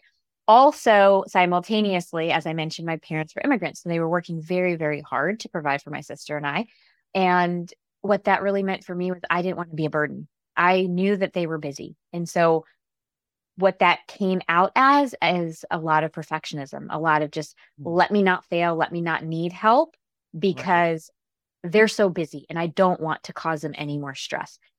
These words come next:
Speaker 1: It was never anything that they said to me. It was just how I myself internalized what I was witnessing, watching my parents. So those two things kinda stuck with me, right? And so now we go through life and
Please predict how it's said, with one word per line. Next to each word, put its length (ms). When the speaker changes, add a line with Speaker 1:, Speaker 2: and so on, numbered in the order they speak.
Speaker 1:
It 80
was 160
never 240
anything 400
that 120
they 100
said 280
to 100
me. 220
It 120
was 160
just 180
how 280
I 460
myself 400
internalized 680
what 220
I 100
was 160
witnessing, 580
watching 360
my 100
parents. 500
So 200
those 240
two 160
things 240
kinda 220
stuck 260
with 200
me, 160
right? 180
And 100
so 120
now 200
we 100
go 160
through 220
life 360
and 160